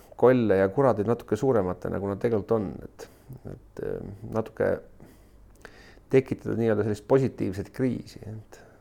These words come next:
Cleveronis me oleme sellises olukorras täna, kus me ütleme, et, et kas me oleme suuremaks kasvuks valmis, et ma julgen täna kõvahäälselt öelda ja,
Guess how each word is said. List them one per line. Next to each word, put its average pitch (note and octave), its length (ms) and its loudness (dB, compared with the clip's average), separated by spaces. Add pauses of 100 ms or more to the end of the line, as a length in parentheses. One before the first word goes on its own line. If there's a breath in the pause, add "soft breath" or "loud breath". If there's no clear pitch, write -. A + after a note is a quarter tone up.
(360 soft breath)
Cleveronis G#2+ 400 4
me - 20 -2
oleme G2+ 160 -4
sellises A2+ 300 -6 (560)
olukorras G#2+ 480 4
täna, G#2+ 180 2
kus - 160 -16
me G#2 80 -2
ütleme, G2 240 -2
et, - 1400 -18
et - 380 -18
kas A2 160 -2
me B2+ 80 6
oleme A2+ 260 6
suuremaks A2+ 480 2
kasvuks B2 400 2
valmis, A#2 480 4
et - 460 -20 (420 loud breath)
ma G2+ 140 -8
julgen G#2+ 320 -2
täna A2+ 240 0
kõvahäälselt G#2+ 500 2
öelda G2+ 380 0
ja, G2+ 220 -2